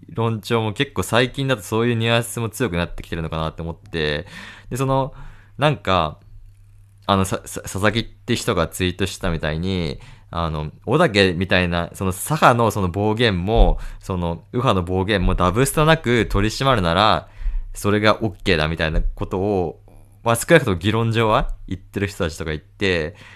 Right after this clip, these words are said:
結局その、なんていうかその、え、そ-、なんかそういうその、なんか道徳的取り締まりおかしいよねみたいなところじゃなくて、ダブスタなく道徳的しま-、取り締まりするのはオッケーだみたいなことを、そのアンチ側も言っちゃってる人は結構お-、多くて、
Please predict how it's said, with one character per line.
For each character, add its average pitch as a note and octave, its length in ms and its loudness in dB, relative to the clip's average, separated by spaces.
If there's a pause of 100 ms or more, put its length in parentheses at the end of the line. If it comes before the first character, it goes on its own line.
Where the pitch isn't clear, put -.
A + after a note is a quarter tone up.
(180)
結 A#2 140 -12
局 E3+ 140 0
そ F3+ 160 2
の、 - 80 -8
な C3 220 -2
ん A#2 120 -2
て F2 100 -4
い E2+ 40 -2
う - 20 -2
か E2 140 -6
そ F2 100 -6
の、 E2 240 -8 (260)
え、 B2+ 60 -4
そ-、 B2+ 160 -4
な E2+ 60 -6
ん - 80 -16
か - 200 -14
そ - 180 0
う F#3+ 40 4
い F#3+ 60 4
う F3+ 40 2
そ F3+ 100 2
の、 D3 80 0
な C#3 140 0
ん - 20 -2
か G2 100 -2
道 C3+ 240 0
徳 - 180 -8
的 E3+ 200 -4
取 D3 160 -2
り D3+ 60 -6
締 - 60 -2
ま D#3 80 4
り C#3+ 60 4
お G#2 60 2
か D3 120 2
し - 120 -6
い C#3+ 40 0
よ G2+ 80 2
ね F2 120 0
み E2+ 80 -4
た E2+ 60 -2
い - 20 0
な D#2+ 80 -2
と F2 100 -4
こ G2 80 -4
ろ F2+ 60 -2
じ E2+ 60 -4
ゃ - 20 0
な F2 100 -2
く - 80 2
て、 E2+ 360 6 (380)
ダ G2 140 4
ブ E3 120 4
ス F#3+ 100 0
タ F#3+ 120 0
な A3+ 100 2
く C3 100 -2
道 A#2+ 180 2
徳 B2+ 160 -2
的 C3+ 120 0
し - 140 -4
ま-、 C3 140 4
取 A#2+ 200 0
り - 60 -4
締 C3 60 -2
ま B2+ 60 4
り B2 60 4
す - 60 -8
る A2+ 60 0
の F2+ 80 2
は A2+ 40 -4
オ - 40 -12
ッ - 60 -20
ケ A#2 100 4
ー G#2 40 6
だ F2+ 100 2
み F2 80 -2
た E2+ 60 2
い - 20 -2
な F2 100 -4
こ - 220 -10
と F2+ 120 -4
を、 F2+ 360 0 (180)
そ F#2 100 -8
の F#2 80 0
ア G#2+ 60 0
ン B2+ 80 -2
チ C3 160 -2
側 B2 140 4
も A#2+ 60 -2
言 A2+ 160 -6
っ - 80 -12
ち - 100 -8
ゃ - 20 -2
っ - 40 -8
て - 220 -4
る B2 220 2
人 - 140 -4
は F2+ 80 0
結 G#2+ 180 -8
構 - 140 -8
お-、 G2+ 520 -4
多 G#2 60 -4
く F#2+ 120 -16
て、 E2 400 -4